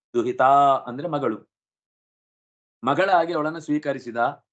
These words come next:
ಆದ್ರಿಂದ ಅವಳಿಗೆ ಹೆಸರು ಪೃಥಿವಿ ಅಂತ ಬಂತು. ಅವಳ ಹೆಸರು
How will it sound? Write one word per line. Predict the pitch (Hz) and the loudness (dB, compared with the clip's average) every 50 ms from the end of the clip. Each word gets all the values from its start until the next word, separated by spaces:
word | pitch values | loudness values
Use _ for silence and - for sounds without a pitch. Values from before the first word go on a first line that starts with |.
| _ - | _ -2
ಆದ್ರಿಂದ | 131 139 143 143 143 143 | 0 0 0 -4 -4 -4
ಅವಳಿಗೆ | 139 131 127 131 127 123 | -4 -4 -4 -6 -8 -8
ಹೆಸರು | 120 131 - 147 139 135 | -10 -10 -8 -8 -8 -8
ಪೃಥಿವಿ | 131 - 131 123 127 - 139 131 127 123 123 117 113 | -8 -8 -10 -8 -8 -8 -8 -8 -8 -8 -8 -8 -8
ಅಂತ | 110 107 104 139 | -10 -6 -4 -4
ಬಂತು. | 131 120 107 98 90 107 101 - _ _ _ _ _ _ _ _ _ _ _ _ _ _ _ _ _ _ _ _ _ _ _ _ - | -2 -2 -4 -8 -10 -16 -18 -18 _ _ _ _ _ _ _ _ _ _ _ _ _ _ _ _ _ _ _ _ _ _ _ _ -4
ಅವಳ | 107 113 123 | -2 -2 -2
ಹೆಸರು | 120 127 123 - 151 147 | -2 -4 -6 -4 -4 -4